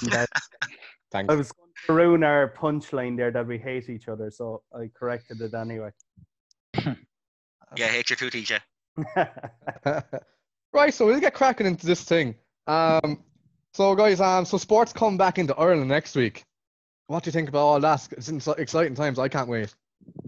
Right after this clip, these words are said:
Speaker 4: Yeah, great news. Great news. Thanks for, thanks be to God we're getting a bit of sport back going again in the country. It's badly needed.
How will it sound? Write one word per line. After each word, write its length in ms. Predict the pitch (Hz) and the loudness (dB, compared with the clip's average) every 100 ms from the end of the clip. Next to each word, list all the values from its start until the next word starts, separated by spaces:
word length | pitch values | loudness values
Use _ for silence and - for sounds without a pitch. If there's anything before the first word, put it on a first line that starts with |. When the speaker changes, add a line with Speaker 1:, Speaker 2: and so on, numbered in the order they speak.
| - - - _ - - _ - _ _ - | -16 -18 -18 _ -20 -20 _ -20 _ _ -12
Speaker 4:
Yeah, 100 | 92 | -6
great 180 | 110 104 | -2 -2
news. 260 | 101 90 - _ _ - | -2 -6 -8 _ _ -4
Great 140 | 107 | -4
news. 180 | 90 90 | -2 -6
Thanks 220 | 110 98 | -6 -8
for, 60 | 85 87 - | -12 -16 -8
thanks 180 | 123 123 | -6 -6
be 60 | 104 | -6
to 60 | |
God 200 | 117 117 | 0 0
we're 80 | 107 | 0
getting 360 | 110 113 117 123 _ - | -4 -6 -8 -16 _ -8
a 60 | 110 | -2
bit 120 | 120 | -2
of 60 | |
sport 320 | - 120 120 - | -2 -2 -2 0
back 180 | 113 - | -2 0
going 200 | 117 113 | -4 -2
again 200 | 110 110 | -4 -4
in 60 | |
the 60 | 107 | -6
country. 340 | 110 110 104 | -8 -6 -6
It's 180 | 95 101 | -8 -4
badly 260 | 113 110 107 | -2 -2 -4
needed. 260 | 107 98 | -6 -8